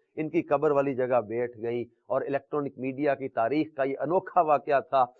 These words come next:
کہ ایک عاشق رسول کی قبر کے اندر کے مناظر کروڑوں لوگوں نے مدنی چینل کے ذریعے دیکھے اور آج بھی الحمدللہ اس کی وی سی ڈی موجود ہے۔ اور یہ مفتی دعوت اسلامی مفتی فاروق اتاری علیہ رحمۃ اللہ الباری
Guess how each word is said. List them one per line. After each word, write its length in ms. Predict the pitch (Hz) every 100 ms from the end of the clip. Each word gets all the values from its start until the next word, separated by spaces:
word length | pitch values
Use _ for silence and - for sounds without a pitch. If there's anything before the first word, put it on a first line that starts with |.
| - _
کہ 120 | 165 180
ایک 240 | 180 185 -
عاشق 280 | 147 - 156 131
رسول 320 | 123 151 160
کی 140 | 160 -
قبر 300 | 135 143 151
کے 140 | 156 151
اندر 300 | 170 180 185
کے 160 | 170 143
مناظر 460 | 131 131 120 143 - _ _
کروڑوں 320 | 233 247 240 220
لوگوں 260 | 202 196
نے 80 | 190
مدنی 300 | 170 156 170
چینل 260 | 165 156 156
کے 140 | 151
ذریعے 280 | 139 135 135
دیکھے 360 | 127 123 143 127 - _
اور 120 | -
آج 300 | 151 190 220 190
بھی 100 | 180
الحمدللہ 460 | 170 170 175 160
اس 160 | 160 160
کی 120 | 156
وی 120 | 143
سی 140 | 151 185
ڈی 140 | 165
موجود 400 | 151 135 143 127
ہے۔ 140 | 127 131 - _ -
اور 100 | 180
یہ 280 | 180 233 269 214 - -
مفتی 340 | 185 185 202
دعوت 320 | 165 160 165
اسلامی 340 | 170 165 156 160
مفتی 280 | 151 156 156
فاروق 340 | 135 147 185 160
اتاری 440 | - 160 180 175
علیہ 220 | 160 151
رحمۃ 300 | 147 139 147
اللہ 300 | 143 139 123 139
الباری 420 | 120 139 170